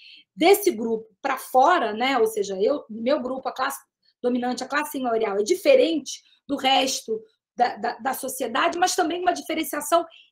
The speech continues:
intraclasse, né? Onde dentro dessa própria classe senhorial tem esses no topo da hierarquia, né?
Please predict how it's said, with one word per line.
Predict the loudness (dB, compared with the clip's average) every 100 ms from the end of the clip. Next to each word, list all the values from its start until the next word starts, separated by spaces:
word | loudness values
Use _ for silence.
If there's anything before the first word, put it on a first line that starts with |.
| _ 4
intraclasse, | 4 4 0 -4 -4 -10 -10 -18 -8
né? | -4 -2 -2
Onde | -2 -2 -4
dentro | -4 -6 -4 -4
dessa | -4 -4 -2
própria | 0 0 -2
classe | -4 -4 -6
senhorial | -4 0 0 0 0
tem | -2 0
esses | 0 0 -6 -14 -18 -20 -4
no | -4 -2
topo | 6 8 8 4
da | 2
hierarquia, | 4 2 0 -10 -6 -2 0 -2 -6 _ -2
né? | 0 -2